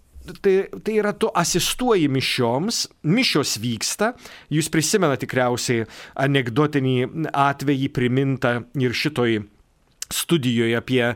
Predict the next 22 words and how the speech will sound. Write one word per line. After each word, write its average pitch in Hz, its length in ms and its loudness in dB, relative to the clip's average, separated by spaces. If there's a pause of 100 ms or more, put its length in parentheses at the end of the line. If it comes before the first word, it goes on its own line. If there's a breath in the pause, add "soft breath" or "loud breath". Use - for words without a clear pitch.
(260 loud breath)
senovinį 151 760 2
stilių 185 540 0 (160)
daly-, 135 800 2
atlikti, 143 720 0 (320 loud breath)
n-, 131 260 0
sekmadienio 139 880 0
įsakymą 131 800 0
„Dalyvauk 120 560 0
mišiose“. 110 560 -2 (300 loud breath)
Jeigu 160 580 2
tavo 143 340 2
viena 156 520 2
koja 127 500 2
yra 135 400 2
šventoriuje, 196 960 0 (300 loud breath)
tu 294 180 2
atlieki 196 480 2
šitą 175 240 0
pareigą. 101 480 -2 (580)
E, 160 240 -2 (600)
reiškia, 202 300 0 (100)
iš 196 160 -2